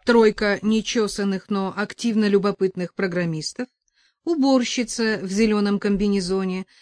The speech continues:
и пожилая бухгалтерша Света, у которой, по слухам, были нелады с невесткой, и она предпочитала все вечера проводить на работе,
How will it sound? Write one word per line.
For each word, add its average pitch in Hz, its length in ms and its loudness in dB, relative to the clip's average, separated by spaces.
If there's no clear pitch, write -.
и 190 80 0
пожилая 220 480 2
бухгалтерша 190 840 -2
Света, 226 680 -4
у 254 60 -4
которой, 262 320 2
по 233 140 0
слухам, 226 440 0
были 220 220 2
нелады 226 760 2
с - 200 -6
невесткой, 214 800 0
и 220 80 -4
она 277 260 0
предпочитала 233 760 -4
все 214 240 -4
вечера 196 360 -6
проводить 180 640 -6
на 214 200 -2
работе, 185 720 -4